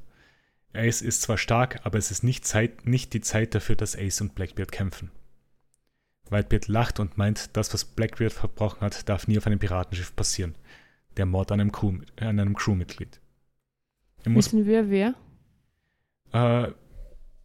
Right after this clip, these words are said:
Speaker 1: ja, ähm,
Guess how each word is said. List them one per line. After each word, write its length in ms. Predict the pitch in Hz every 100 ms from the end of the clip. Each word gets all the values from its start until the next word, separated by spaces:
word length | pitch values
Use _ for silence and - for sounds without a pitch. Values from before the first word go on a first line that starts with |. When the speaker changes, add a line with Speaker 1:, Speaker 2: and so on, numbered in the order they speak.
| _ _ _ _ _ _ _ _
Speaker 1:
ja, 460 | - 110 92 92 135 - - - -
ähm, 460 | 117 107 110 143